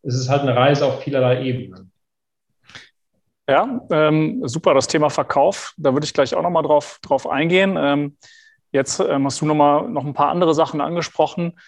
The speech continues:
Speaker 2: vor allen Dingen das Thema Predictive Maintenance, ähm, was,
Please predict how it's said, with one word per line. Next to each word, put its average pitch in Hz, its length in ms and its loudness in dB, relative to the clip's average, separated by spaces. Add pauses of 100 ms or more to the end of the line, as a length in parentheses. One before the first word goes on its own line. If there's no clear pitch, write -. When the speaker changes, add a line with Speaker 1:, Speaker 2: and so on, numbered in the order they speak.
(280)
Speaker 2:
vor 156 180 0
allen 160 80 0
Dingen 160 140 2
das 143 180 0
Thema 143 680 0
Predictive 156 400 -2
Maintenance, 151 760 0
ähm, 135 460 2
was, 135 340 -4